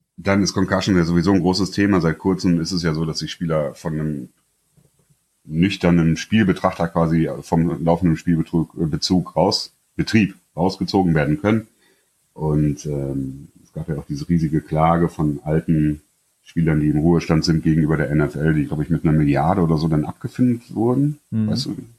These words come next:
Speaker 1: das, ich glaub, es war eine Milliarde, ne?
Speaker 2: Circa, ja.
Speaker 1: Ähm, ja, ist ein unheimlich krasses Thema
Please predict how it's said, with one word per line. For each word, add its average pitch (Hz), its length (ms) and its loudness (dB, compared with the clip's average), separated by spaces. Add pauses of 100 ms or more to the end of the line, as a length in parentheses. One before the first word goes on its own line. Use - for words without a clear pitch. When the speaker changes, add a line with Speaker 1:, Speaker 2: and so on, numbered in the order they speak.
(220)
Speaker 1:
das, - 280 -12
ich 69 180 -14
glaub, 85 160 -4
es 80 100 -6
war 87 120 0
eine 82 100 2
Milliarde, 73 480 0
ne? 73 140 -4 (160)
Speaker 2:
Circa, 113 320 0
ja. 95 300 0
Speaker 1:
Ähm, 85 580 2 (840)
ja, 110 220 4
ist 123 160 2
ein 120 120 4
unheimlich 123 540 2
krasses 120 460 -6
Thema 127 640 2